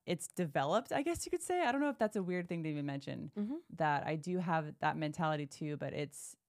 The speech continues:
Speaker 1: it's more mature in a
Speaker 2: Mm-hmm.
Speaker 1: way. Um, I don't know, that's a,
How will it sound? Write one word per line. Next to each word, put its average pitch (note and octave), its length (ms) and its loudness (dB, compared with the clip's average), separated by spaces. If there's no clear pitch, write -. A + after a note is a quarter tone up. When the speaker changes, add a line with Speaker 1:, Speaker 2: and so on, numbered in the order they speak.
Speaker 1:
it's D#3 180 -6
more D3+ 200 0
mature C#3+ 760 -2
in - 140 0
a - 20 2
Speaker 2:
Mm-hmm. E3+ 80 0
Speaker 1:
way. E3+ 320 0
Um, C#3 540 -4
I D#3 40 -6
don't C#3+ 80 -4
know, - 20 -6
that's C#3+ 160 -8
a, D3+ 100 -4